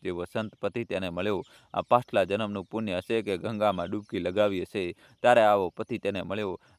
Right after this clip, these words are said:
નહીંતર તેને પણ પોતાના પતિને તેના માતા પિતાથી દૂર કરવામાં કોઈ કસર છોડી ન હતી.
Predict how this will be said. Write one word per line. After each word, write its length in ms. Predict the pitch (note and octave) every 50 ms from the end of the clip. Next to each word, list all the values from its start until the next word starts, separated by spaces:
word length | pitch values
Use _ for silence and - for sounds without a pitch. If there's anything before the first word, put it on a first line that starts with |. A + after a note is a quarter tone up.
| _
નહીંતર 300 | A#2+ C3+ C#3+ - C3 A#2
તેને 300 | G2 - B2 B2+ B2+ A#2+
પણ 180 | A2 - G#2+ G2
પોતાના 440 | E2+ - A#2 - A#2+ G#2+ G2+ F#2 F2+
પતિને 420 | - A2 A2 - B2 G#2+ G2+ F#2
તેના 260 | - G2 G2 F#2+ F2+
માતા 300 | F2 F#2+ A2 - B2+ A2
પિતાથી 440 | F#2+ - A2+ - G#2+ G2+ F#2 - F2
દૂર 200 | F2+ G2 G#2+ G#2+
કરવામાં 420 | - - G#2 G#2 G#2 G2+ G2+ F#2
કોઈ 200 | - - F#2 F2 - _
કસર 240 | - G#2+ - - B2+
છોડી 320 | - _ - C#3 C3+ C#3+
ન 60 | C3+
હતી. 420 | C#3+ C3+ G#2+ - - A2+ E2+ E2